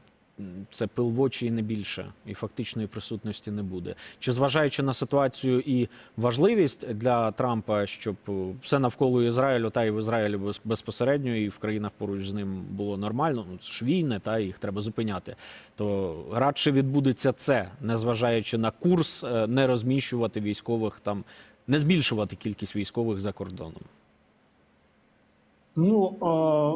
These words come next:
Speaker 2: е, це попередні такі заяви, які поки що не підтверджуються якимись офіційними угодами. Да? Багато що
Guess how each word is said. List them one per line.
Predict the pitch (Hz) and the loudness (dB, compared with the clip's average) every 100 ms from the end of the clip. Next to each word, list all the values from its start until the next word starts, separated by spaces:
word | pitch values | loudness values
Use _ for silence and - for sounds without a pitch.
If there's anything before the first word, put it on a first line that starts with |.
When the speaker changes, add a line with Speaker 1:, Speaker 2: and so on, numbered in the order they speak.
| - - | -4 -8
Speaker 2:
е, | |
це | - | -2
попередні | - 160 - 151 160 156 131 131 123 107 | 0 2 2 2 4 2 2 2 2 -2
такі | 123 - 131 127 120 117 107 - 123 _ | -6 -2 2 2 2 -2 -4 -12 -20 _
заяви, | 156 143 196 175 135 | 0 4 4 4 2
які | 127 123 | 0 -4
поки | 131 147 143 | -8 -8 -8
що | 123 - 117 | -12 -8 -4
не | 120 | -4
підтверджуються | 127 123 - 131 135 120 123 113 - 117 | -4 -6 0 2 2 0 -2 -2 -4 -2
якимись | 107 107 127 120 113 107 - - - | 0 0 0 2 2 0 -2 -6 -6
офіційними | - 120 - 131 127 120 113 113 107 107 - _ _ | -2 -4 2 4 4 4 4 2 2 0 -4 _ _
угодами. | 139 113 135 120 98 247 - | 0 2 2 2 -2 -8 -8
Да? | 196 165 | -2 0
Багато | 120 110 180 156 | 2 2 0 -2
що | - 135 | 0 0